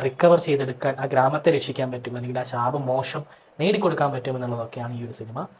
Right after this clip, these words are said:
ഭയങ്കര ത്രില്ലിംഗ് ആണ് ഈ സിനിമ. സിനിമയുടെ ഒരു ഘട്ടത്തിലേക്കൊക്കെ വരുമ്പോൾ ഒരുപാട് ട്വിസ്റ്റുകളും സസ്പെൻസുകളും ഒക്കെ നിറഞ്ഞിരിക്കുന്ന ഒരു സിനിമയാണ്. തീർച്ചയായിട്ടും കാണുക. ഞാൻ highly recommend ചെയ്യുന്ന ഒരു സിനിമയാണ്. നിങ്ങൾ, അപ്പൊ ഇത്തരം സിനിമകൾ ഇഷ്ടപ്പെടുന്നവർ തീർച്ചയായിട്ടും കണ്ടു നോക്കുക.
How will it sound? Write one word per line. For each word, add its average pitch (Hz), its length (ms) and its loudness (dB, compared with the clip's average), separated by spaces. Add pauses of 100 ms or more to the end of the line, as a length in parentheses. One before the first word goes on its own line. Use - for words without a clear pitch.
(320)
ഭയങ്കര 214 520 2
ത്രില്ലിംഗ് 151 320 2
ആണ് 120 100 -2
ഈ - 20 -6
സിനിമ. 107 240 -12
സിനിമയുടെ 131 440 -6 (320)
ഒരു 147 180 -2
ഘട്ടത്തിലേക്കൊക്കെ 156 460 4
വരുമ്പോൾ 147 220 0
ഒരുപാട് 196 400 -2
ട്വിസ്റ്റുകളും 180 640 0
സസ്പെൻസുകളും 165 600 2
ഒക്കെ - 260 -2
നിറഞ്ഞിരിക്കുന്ന 143 460 -2
ഒരു 131 80 -8
സിനിമയാണ്. 117 440 -8 (440)
തീർച്ചയായിട്ടും 165 420 6
കാണുക. 127 140 0
ഞാൻ 127 380 0 (140)
highly 151 220 -2
recommend 196 360 2
ചെയ്യുന്ന 147 200 2
ഒരു - 60 -12
സിനിമയാണ്. 117 460 -14
നിങ്ങൾ, 117 100 -12
അപ്പൊ - 380 -4
ഇത്തരം 156 240 2
സിനിമകൾ 151 320 -2
ഇഷ്ടപ്പെടുന്നവർ 147 580 -4
തീർച്ചയായിട്ടും 139 540 0
കണ്ടു 123 180 -4
നോക്കുക. 120 300 -6